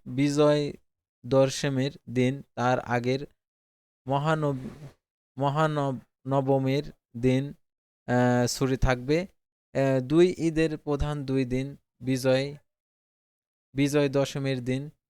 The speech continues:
সাধারণ ছুটি হিসাবে গণ্য। ঈদের আগের দিন ও ঈদের আগে ও পরে পূজার মহান, মহানবমীর দিন,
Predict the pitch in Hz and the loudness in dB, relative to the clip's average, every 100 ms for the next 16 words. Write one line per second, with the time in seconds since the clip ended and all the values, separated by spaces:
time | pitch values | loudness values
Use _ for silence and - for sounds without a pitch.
0 | - 127 131 131 123 127 127 123 131 127 | -8 -4 -2 -4 -6 -6 -4 -4 -2 -4
1 | 123 127 143 214 _ _ _ _ _ _ | -4 -6 -6 -10 _ _ _ _ _ _
2 | 160 165 185 - 151 156 147 160 160 - | 2 4 4 4 2 2 0 -2 -4 -8
3 | - 139 135 131 143 160 - 143 147 151 | -6 -2 0 0 2 2 2 0 2 2
4 | 147 143 135 127 151 - _ _ _ _ | 2 2 4 4 0 -6 _ _ _ _
5 | 156 151 156 156 147 147 _ _ _ - | -2 2 4 2 0 -8 _ _ _ -6
6 | 135 139 143 151 151 147 147 143 - _ | -4 -2 0 2 2 0 -6 -14 -20 _
7 | _ _ _ _ _ 135 135 151 147 139 | _ _ _ _ _ -4 0 0 0 0
8 | 139 139 139 143 - _ - 123 127 135 | 0 0 0 -4 -6 _ -8 -2 0 -2